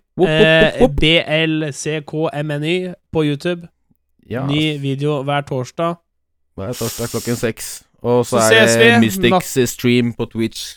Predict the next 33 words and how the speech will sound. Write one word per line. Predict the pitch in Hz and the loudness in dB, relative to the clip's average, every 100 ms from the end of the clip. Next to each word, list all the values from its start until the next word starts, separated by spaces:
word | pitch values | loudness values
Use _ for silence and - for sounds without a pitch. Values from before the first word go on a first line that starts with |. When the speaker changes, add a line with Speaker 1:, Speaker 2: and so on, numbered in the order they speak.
| - | -6
Speaker 1:
så | 113 | -6
å | 107 | -4
si | 110 | -2
hver | 104 104 | 2 4
dag. | 104 | 2
Speaker 2:
Ja. | 120 110 | 0 2
Speaker 1:
Men | 151 208 | 2 4
ja, | 233 | 4
skal | 311 247 | 4 2
du | 233 | 2
forresten | 220 208 | 0 -2
streame | 202 - 202 107 85 | -4 -2 -2 0 0
der | 101 | 0
oppe? | - 285 - _ _ _ _ _ _ | 2 0 0 _ _ _ _ _ _
Speaker 2:
Jeg | 185 226 | -2 -2
v-, | 175 143 _ _ _ - | -4 -16 _ _ _ -10
opp. | - _ - - 143 | -10 _ -20 -18 -12
<laughs> | 180 151 180 | -10 -8 -6
Jeg, | 180 220 233 240 208 - | 0 2 2 -2 -6 -2
jeg | 208 262 | 0 2
vet | 156 143 | 0 -4
ikke. | 254 - - _ _ | -12 -12 -16 _ _
Jeg | 214 | 0
vet | 202 151 - | 0 -2 -6
ikke. | 196 220 | -10 -2
Jeg | 208 214 | 0 0
må, | 220 | -2
jeg, | 196 202 | -4 -4
jeg | - 190 | -4 -6
skal | 226 | -4
ta | - 185 | 0 2
med | 170 170 | 2 -2
utstyret, | 139 139 151 254 | -4 -2 0 0